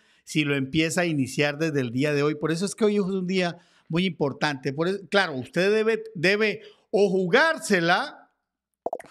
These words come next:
o ya debió haber hecho sus, sus proyectos,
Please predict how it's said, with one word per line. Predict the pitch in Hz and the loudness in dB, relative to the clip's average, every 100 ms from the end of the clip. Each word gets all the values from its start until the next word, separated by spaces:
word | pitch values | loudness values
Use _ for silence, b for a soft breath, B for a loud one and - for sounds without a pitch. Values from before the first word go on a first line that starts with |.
| B B | B B
o | 185 185 | 0 4
ya | 175 196 | 4 4
debió | 202 196 196 | 2 4 2
haber | 190 190 | 4 2
hecho | 190 185 202 | 0 2 0
sus, | - - 285 302 - - - _ _ _ _ _ _ _ | 0 2 2 2 -2 -10 -18 _ _ _ _ _ _ _
sus | - 269 277 - | 2 2 2 -6
proyectos, | - 170 143 139 - | -2 0 0 -4 -6